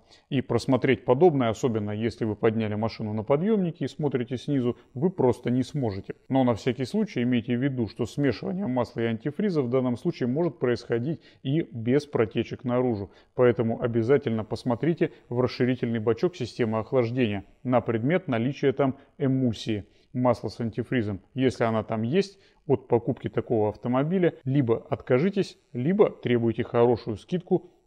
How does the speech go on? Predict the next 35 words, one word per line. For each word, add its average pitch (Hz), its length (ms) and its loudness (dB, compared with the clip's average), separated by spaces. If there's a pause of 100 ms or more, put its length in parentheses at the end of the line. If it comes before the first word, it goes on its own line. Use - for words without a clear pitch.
на 120 300 -2 (120)
устранение 110 600 -2
проблемы. 120 540 2 (480)
Также 113 280 6
на 120 140 2
данных 123 380 4
двигателях 160 600 2 (140)
установлен 147 720 0
не 139 140 2
обычный 135 440 0
термостат, 120 640 0
а 120 100 2
термостат 120 540 0
с - 80 -4
электронным 117 440 -2
управлением. 113 720 2
И 127 120 -4
в - 40 -18
случае 123 320 0
выхода 120 360 0
из 117 120 0
строя 113 460 2
его 120 240 0
нагревательного 113 760 0
элемента, 175 480 0
что - 220 -2
будет 110 280 -2
сопровождаться 123 720 2
появлением 117 540 0
соответствующего 117 800 0
кода 110 400 2
ошибки - 380 -4
при 117 180 -4
диагностике 117 640 0
сканером, 175 460 0